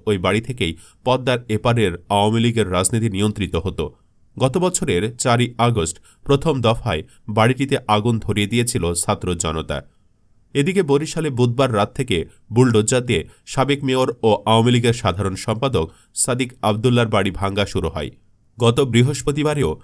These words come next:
বুলডোজার দিয়ে বাড়ি ভাঙ্গা চলছিল। সাদিক আবদুল্লার বাবা সাবেক সংসদ সদস্য আবু হাসানাত আবদুল্লাহ বরিশাল জেলা আওয়ামী লীগের সভাপতি ও ক্ষমতাচ্যুত সাবেক প্রধানমন্ত্রী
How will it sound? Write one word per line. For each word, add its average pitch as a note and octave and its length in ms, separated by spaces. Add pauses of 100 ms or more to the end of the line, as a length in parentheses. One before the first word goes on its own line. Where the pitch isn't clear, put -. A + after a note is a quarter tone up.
(140)
বুলডোজার A#2+ 560
দিয়ে F2+ 140
বাড়ি G2+ 260
ভাঙ্গা G2+ 320
চলছিল। D#2+ 420 (520)
সাদিক A2 360
আবদুল্লার C#3 420
বাবা C3+ 260 (260)
সাবেক B2+ 300
সংসদ A2+ 420
সদস্য C3 380 (400)
আবু C3 240
হাসানাত A2 480 (100)
আবদুল্লাহ G#2 440
বরিশাল G#2+ 460
জেলা G2+ 240 (120)
আওয়ামী G2+ 260
লীগের G#2 260
সভাপতি G2+ 500 (320)
ও B2+ 100
ক্ষমতাচ্যুত C#3+ 580 (120)
সাবেক G#2+ 360
প্রধানমন্ত্রী B2+ 640